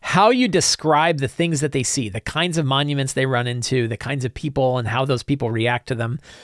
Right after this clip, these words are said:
things that they feel in the air, like, oh, yeah, you know.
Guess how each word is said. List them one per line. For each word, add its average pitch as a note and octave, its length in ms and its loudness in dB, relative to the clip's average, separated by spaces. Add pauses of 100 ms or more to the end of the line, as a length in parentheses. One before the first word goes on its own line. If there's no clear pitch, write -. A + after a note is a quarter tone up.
(360)
things A3+ 320 2
that G#3 140 2
they G3+ 160 4
feel F3 580 0
in A2 100 -4
the C#3 180 2
air, C#3+ 280 2
like, A2 180 -8
oh, E3+ 140 4
yeah, C3+ 160 0
you C#3+ 160 -2
know. C3+ 200 0